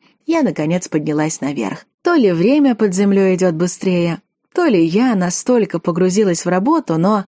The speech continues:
лишь оказавшись в гостиной, заметила, что наступил глубокий вечер. Все, в душ и спать. Ни на что другое сил уже не оставалось.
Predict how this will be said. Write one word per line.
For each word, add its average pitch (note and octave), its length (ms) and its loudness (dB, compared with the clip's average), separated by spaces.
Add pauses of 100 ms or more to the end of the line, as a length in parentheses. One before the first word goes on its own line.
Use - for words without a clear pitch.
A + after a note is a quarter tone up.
(120)
лишь E4 280 0
оказавшись F#3 840 -2
в - 40 -8
гостиной, B3+ 760 0 (140)
заметила, G#3 920 -2
что - 240 -6
наступил E3 600 -2
глубокий D#3 560 -2
вечер. D3 500 -8 (400)
Все, - 360 -4 (220)
в E3+ 180 -4
душ B3 440 0
и B3+ 160 0
спать. - 540 -8 (320)
Ни B3+ 120 2
на A3+ 120 2
что A3+ 220 0
другое G#3 420 2
сил A3 300 -2
уже G3+ 320 0
не G3+ 200 0
оставалось. E3+ 800 -4